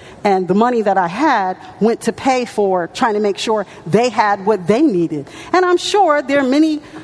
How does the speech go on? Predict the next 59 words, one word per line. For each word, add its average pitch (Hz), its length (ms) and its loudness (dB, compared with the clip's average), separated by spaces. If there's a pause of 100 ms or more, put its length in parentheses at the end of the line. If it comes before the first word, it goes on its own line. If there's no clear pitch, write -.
(120)
well, 427 160 4
maybe 370 280 2
not, 277 400 -2
but 214 220 -4
maybe 269 240 0
y'all 269 200 2
never 262 200 -2
had 254 140 -2
to 208 40 -16
go 233 140 0
through 208 180 -8
that. 160 240 -2
But 185 200 -2
if 208 140 -6
you've 262 140 -2
had 269 220 0
a - 20 -6
lot 240 220 2
of 247 80 -6
little 247 160 -6
kids 240 280 -2
at 214 100 -4
one 226 180 0
point 226 240 -2
in 196 40 -12
time, 226 300 -2 (260)
you 233 120 -2
tend 269 440 -2
to 226 200 -2
give 220 300 -2
to 214 120 0
them 180 480 0 (240)
before 220 300 0
you 208 160 -8
give 190 260 -2
to 208 140 -4
yourself. 170 720 -4 (400)
And 226 140 2
this 403 160 2
particular 330 520 0
church 285 440 -2
that 254 120 4
I 247 120 2
went 247 300 -4
to, 269 280 -2
oh 269 200 2
my 247 120 -2
goodness, 240 400 -2 (300)
it 285 60 2
was 285 200 -2
wonderful. 269 480 0
They 247 200 0
really 269 280 0
got 220 300 0
the 269 80 -4
prosperity 247 880 -2
message 220 500 -2
down, 208 540 0
and, 175 200 0